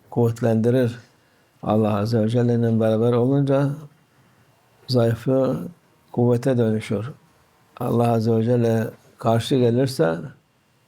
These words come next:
kuvveti zayıflığa gelir. Zayıf olur. Bir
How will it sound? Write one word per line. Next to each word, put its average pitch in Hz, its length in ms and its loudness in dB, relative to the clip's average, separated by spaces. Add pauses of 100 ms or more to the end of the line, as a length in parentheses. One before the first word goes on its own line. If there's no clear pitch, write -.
(120)
kuvveti 127 600 2 (420)
zayıflığa 110 680 0
gelir. 98 300 -4 (540)
Zayıf 110 340 0
olur. 110 400 -6
Bir 107 300 0